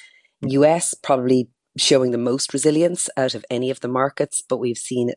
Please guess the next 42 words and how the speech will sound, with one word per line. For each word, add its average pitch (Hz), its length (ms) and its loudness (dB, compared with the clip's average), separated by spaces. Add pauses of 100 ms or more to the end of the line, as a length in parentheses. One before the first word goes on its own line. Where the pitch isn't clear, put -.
(120)
a 117 80 -2
marked 123 680 0
decrease, 113 540 -2 (420)
um, 113 320 2
even 151 260 4
in 123 100 2
the 113 80 -2
U 110 200 2
S, 110 340 0
across - 540 0
Asia, 113 420 0 (120)
and 113 320 0
in 120 260 0
most - 540 -4 (120)
geographies 107 600 -2
in 110 180 -6
Europe. - 320 -8 (180)
So - 140 -2
it's 113 100 -4
not 135 220 -2
just 151 220 -2
an 131 80 4
Irish 110 320 0
thing. 101 240 0
This 120 200 -2
is 117 160 0
a 113 80 0
global 117 440 0
thing 110 320 -2 (340)
that 123 160 0
we 110 80 -2
just 117 180 -2
need 113 120 0
to - 100 -6
be 110 80 -4
very, 107 240 2
con-, - 240 -6 (180)
I 110 60 0
suppose, 117 320 -2
n-, 107 80 0 (300)
concerned 139 400 0
about - 300 -4